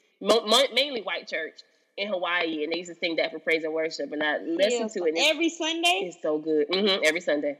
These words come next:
Speaker 1: <laughs> They, same
Speaker 2: Yeah.
Speaker 1: songs. They sing, like, two or three songs every Sunday. You know, our church be going on and on. <laughs> We remix it. <laughs>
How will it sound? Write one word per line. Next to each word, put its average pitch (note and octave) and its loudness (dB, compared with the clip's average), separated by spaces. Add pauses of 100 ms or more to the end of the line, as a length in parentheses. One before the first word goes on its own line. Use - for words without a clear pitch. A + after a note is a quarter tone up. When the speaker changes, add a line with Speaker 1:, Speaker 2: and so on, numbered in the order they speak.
(120)
Speaker 1:
<laughs> - -6
They, B3+ 2
same F#3 4
Speaker 2:
Yeah. G#3+ -2
Speaker 1:
songs. D#3 -2 (440)
They F3 -10
sing, F3+ -8
like, F3 -4
two D#3 -2
or D#3 -2
three D#3+ -4
songs D3+ 0
every D#3 -4
Sunday. D#3+ -4
You A3+ -4
know, F#3 4
our F#3+ 4
church F#3 -8
be E3+ -12
going D#3+ -4
on E3 -2
and D#3+ -6
on. E3+ -2 (140)
<laughs> - -20
We C4 -6
remix G#3 -6
it. G3+ -10
<laughs> - -8